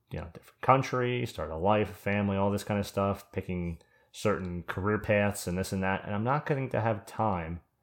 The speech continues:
for the game, the wiki, being around. So I would like to continue to see work carried out.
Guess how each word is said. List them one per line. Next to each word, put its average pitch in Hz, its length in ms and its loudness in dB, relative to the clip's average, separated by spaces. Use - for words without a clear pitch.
for 90 540 -2
the 85 100 -4
game, 85 640 -4
the 85 80 -6
wiki, 85 680 -4
being 113 300 4
around. 87 600 0
So 85 380 -4
I 85 140 -4
would 87 140 -6
like 95 360 -2
to 87 540 -4
continue 107 480 -4
to 92 100 -4
see 98 680 -2
work 90 360 -4
carried 90 400 -2
out. 82 360 -4